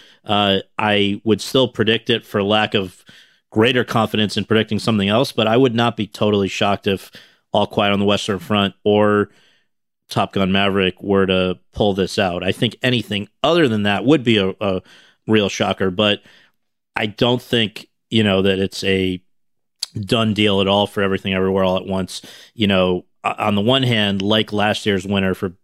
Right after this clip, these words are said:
Best Picture, Coda, it is a group of people who it's impossible not to be happy for and root for their success. That's what they have in common. But what they don't have in common is that Coda,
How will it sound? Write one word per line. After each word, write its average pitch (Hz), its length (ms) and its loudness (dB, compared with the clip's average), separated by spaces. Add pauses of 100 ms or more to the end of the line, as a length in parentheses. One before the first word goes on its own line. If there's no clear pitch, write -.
Best 98 240 -2
Picture, 95 300 -4
Coda, 120 480 0 (640)
it 117 140 2
is 110 320 2 (100)
a 101 460 0 (280)
group 147 320 4
of 117 160 0
people 101 380 -2
who 104 140 2
it's 98 140 -2
impossible 101 640 -2
not 98 240 -2
to 90 380 -4
be 98 120 -4
happy 101 340 -4
for 101 280 -2
and 90 120 -6
root 104 180 0
for 98 420 0
their 92 360 -6 (300)
success. - 480 -2
That's 127 340 -2
what 123 120 -2
they 113 60 0
have 107 120 2
in 98 80 -6
common. 117 340 0
But 104 60 -2
what 98 200 -2
they 101 120 0
don't 160 300 0
have 110 160 0
in 95 80 -6
common 98 340 -2
is 92 140 -4
that 101 140 -6
Coda, 131 460 2